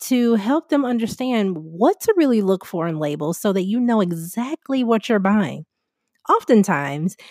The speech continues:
we all walk up and down the aisles, habitually buying the same items that we put on our lists. But we aren't paying as close attention to the ingredients that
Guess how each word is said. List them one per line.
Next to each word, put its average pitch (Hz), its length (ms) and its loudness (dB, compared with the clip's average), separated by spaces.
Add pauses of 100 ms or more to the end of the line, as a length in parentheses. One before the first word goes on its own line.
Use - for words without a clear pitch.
(260)
we 254 240 0
all 233 500 6
walk 196 320 0 (120)
up 302 360 2
and 233 200 4
down 190 300 0
the 185 160 0
aisles, 147 680 -8 (420)
habitually 220 560 2
buying 180 420 -2
the 165 80 -4
same 190 540 -4
items 156 460 -4
that 170 100 0
we 165 100 -2
put 185 220 -4
on 160 140 -6
our 139 140 -6
lists. - 480 -14 (520)
But 202 440 4 (560)
we 269 180 2
aren't 427 260 0
paying 311 420 -4
as 262 120 -4
close - 380 0
attention 247 500 0
to 247 120 0
the 214 160 0
ingredients 202 680 2
that 196 400 0